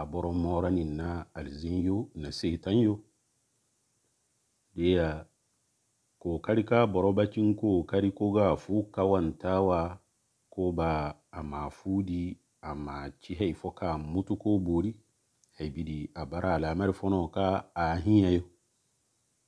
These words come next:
To, amma alamari kaŋ ŋa ka kwe bara a hinya yo bisa zaŋa ya, ŋa no irin su diri ŋa, irin kwere dam, iri fu yo se ka mooro nin na sihiri,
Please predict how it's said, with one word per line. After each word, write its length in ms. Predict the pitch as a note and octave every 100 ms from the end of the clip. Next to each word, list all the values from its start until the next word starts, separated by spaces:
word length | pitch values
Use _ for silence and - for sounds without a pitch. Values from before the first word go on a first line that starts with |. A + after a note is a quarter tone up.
| _ _ _
To, 60 | D#2 - -
amma 320 | F2 F#2+ B2 A#2+ - _
alamari 560 | F#2+ F#2+ G#2 C3+ C#3+ B2+
kaŋ 220 | B2+ A#2+ A#2
ŋa 120 | A2
ka 140 | A2 F#2 F#2
kwe 180 | - G#2+
bara 320 | G#2 G#2+ G#2+ F2+
a 100 | F#2
hinya 320 | E2+ F#2+ G2+ A#2
yo 80 | A#2
bisa 280 | A#2+ A2+ G#2
zaŋa 300 | G2 G2+ G2
ya, 120 | E2 E2 _ _ _ _ _ _ -
ŋa 100 | F2
no 100 | D#2+ E2+
irin 200 | G2+ G2
su 140 | -
diri 220 | G2 G#2 F#2+
ŋa, 140 | G2+ E2+ - _ _ _ _ _ _ -
irin 300 | F#2 F#2 E2+
kwere 300 | - G2 G2
dam, 200 | G2 F2+ C#2+ - _ -
iri 160 | F#2
fu 180 | - G2 F#2+
yo 100 | F2
se 220 | E2+ F#2+ F2 F#2+ - _ _ _ _ _ _ _
ka 80 | -
mooro 320 | E2+ F2 F2 F2
nin 200 | F2+ D#2+
na 120 | E2+ F#2 G2+ G#2+ - -
sihiri, 540 | - G#2+ G2 G2